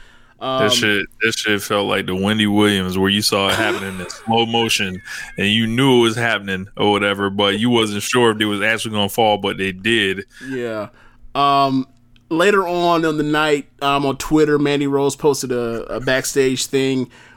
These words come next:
Speaker 2: where she's like, you know, she's sitting there looking cute and s-, looking to the camera, and then Titus walks up to, on her and he, she goes, "You all right?" <laughs> And I fucking howled because,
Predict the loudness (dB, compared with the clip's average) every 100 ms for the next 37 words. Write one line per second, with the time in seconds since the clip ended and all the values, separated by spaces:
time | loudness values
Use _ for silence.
0 | _ -4 -2 -2 -4 -2 -2 0 0 0
1 | -2 -4 -4 -6 -4 -4 0 0 0 0
2 | -2 -4 -8 -4 0 2 2 -2 -8 -6
3 | -4 -4 -4 -6 -4 -4 -2 -4 -4 -4
4 | -6 -10 -16 -4 -4 -2 -4 -4 -2 -4
5 | 0 0 0 -8 -16 -2 0 2 2 0
6 | 0 -4 -6 -4 0 2 0 -4 -10 -20
7 | -18 -16 -16 -18 -20 _ _ -4 0 2
8 | 0 -2 -6 _ -6 -4 -2 -2 0 4
9 | 4 4 2 2 2 0 0 -2 -18 -2
10 | 0 0 -8 -12 _ -2 2 2 0 -6
11 | -14 -4 -4 2 2 2